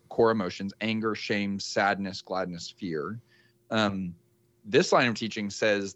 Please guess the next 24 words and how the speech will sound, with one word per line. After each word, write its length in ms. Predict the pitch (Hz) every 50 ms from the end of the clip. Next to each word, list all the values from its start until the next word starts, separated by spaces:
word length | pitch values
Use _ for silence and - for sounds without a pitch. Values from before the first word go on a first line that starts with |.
| _ -
that, 260 | 104 95 - - -
no, 220 | 120 143 165 139
it's 160 | 120 104 -
not 180 | 127 143 208 330
just 200 | 277 220 - -
that 140 | 135 120 110
those 220 | 117 120 120 120
emotions 460 | 113 104 110 117 117 - 107 101 92
are 80 | 98 90
neutral. 520 | 90 95 117 143 - - 92 80 82 85 - - - - -
Actually, 440 | - 196 214 - - 190 131 107 - - - - -
all 300 | 113 120 143 165 185 170
of 140 | 156 131 123
those 240 | 135 131 131 123 123
emotions 760 | 110 107 110 110 107 - - 117 107 104 101 98 - - - _ - 95
are 80 | 92 87
good, 380 | 82 - 87 76 - - - - _ _ _ _ _ _ _ _ _ _ _ -
because 440 | 120 117 107 - 123 113 107 104 - - -
every 320 | 139 151 165 202 214 185 170
single 380 | - - 185 175 160 139 127
one 220 | 120 117 120 127 139
of 120 | 127 117
those 200 | 123 117 113 107
emotions 880 | 104 98 98 98 104 117 120 - 165 165 175 180 185 180 165 - -